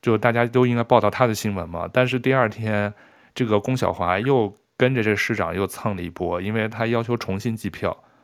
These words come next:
他觉得他那个票数不对，他才得这么点儿。他的理由就是说，因为在多伦多的那个中小学模拟市长选举中，说他的得票率是百分之二十多，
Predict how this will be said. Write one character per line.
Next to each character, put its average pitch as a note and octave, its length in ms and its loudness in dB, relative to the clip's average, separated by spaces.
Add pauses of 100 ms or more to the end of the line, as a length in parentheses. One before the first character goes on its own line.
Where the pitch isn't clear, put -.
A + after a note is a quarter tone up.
(300)
他 - 140 2
觉 A#2 140 2
得 A#2 120 2
他 A#2 80 -2
那 B2 120 -4
个 G2 320 0 (100)
票 G#2 400 2
数 G2 220 -6
不 G#2+ 100 -4
对， G#2 280 0
他 G2+ 120 -6
才 F#2+ 140 -4
得 F2+ 200 -4
这 - 100 -4
么 F#2 100 -4
点 F2 160 -8
儿。 - 80 -20 (800)
他 - 120 4
的 C3 60 6
理 A#2+ 120 2
由 G#2+ 140 4
就 A2+ 140 2
是 G#2 60 -4
说， A#2 140 2
因 A#2 100 -2
为 B2 60 -2
在 A#2+ 120 2
多 C3+ 140 4
伦 C#3 160 2
多 C3+ 140 4
的 A#2+ 80 2
那 A#2+ 120 -2
个 G#2+ 220 0 (360)
中 F3 220 2
小 F#2+ 220 4
学 A2+ 200 2
模 A2 340 -2
拟 B2+ 180 -2
市 - 200 0
长 F#2 200 2
选 G2+ 240 -2
举 G2+ 140 -2
中， F2 260 -6 (240)
说 A#2 160 4
他 A#2+ 160 2
的 A2+ 80 2
得 G2+ 160 2
票 A#2 180 0
率 G2+ 120 -2
是 G2 340 -4
百 E2+ 160 -4
分 G2+ 140 -6
之 A#2 60 -4
二 B2 140 2
十 F#2+ 140 -6
多， D#2+ 260 -10